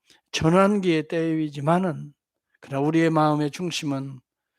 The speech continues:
하나님의 말씀으로, 또 성령님의 위로로 하나님 흔들리지 말게 하시고,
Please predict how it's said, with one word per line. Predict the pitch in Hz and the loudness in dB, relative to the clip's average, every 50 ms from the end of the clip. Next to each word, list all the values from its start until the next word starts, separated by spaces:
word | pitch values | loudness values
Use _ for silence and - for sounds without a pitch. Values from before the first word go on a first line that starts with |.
| _ _ _ | _ _ _
하나님의 | - - 143 143 143 135 135 139 139 | -8 -4 -2 -2 0 0 0 0 2
말씀으로, | 139 139 143 156 156 - - 175 170 170 170 170 175 180 180 170 - _ _ _ _ _ _ _ _ _ | 2 4 2 2 0 -2 -4 -4 -2 -2 -2 -2 -2 -4 -6 -8 -12 _ _ _ _ _ _ _ _ _
또 | - 143 135 | -10 -10 -8
성령님의 | - - 175 165 156 156 156 151 156 156 156 156 156 156 151 156 | -4 0 2 2 4 4 4 4 4 2 2 2 4 4 2 2
위로로 | 160 170 175 185 185 185 185 185 190 190 180 175 180 _ _ _ _ _ _ _ _ _ _ _ _ _ _ _ _ | 0 0 0 0 0 0 0 -2 -2 -2 -4 -8 -14 _ _ _ _ _ _ _ _ _ _ _ _ _ _ _ _
하나님 | - - 143 143 143 135 | -10 -6 -2 -2 -2 -2
흔들리지 | - - 240 240 233 247 220 220 196 151 180 170 | -2 -2 -2 0 0 -2 -4 -4 -8 -6 -6 -6
말게 | 151 139 135 127 131 127 143 147 | -6 -6 -8 -10 -10 -10 -10 -8
하시고, | - - 143 - - 208 208 214 226 247 - | -8 -6 -4 -4 -4 -2 -2 -2 -4 -4 -6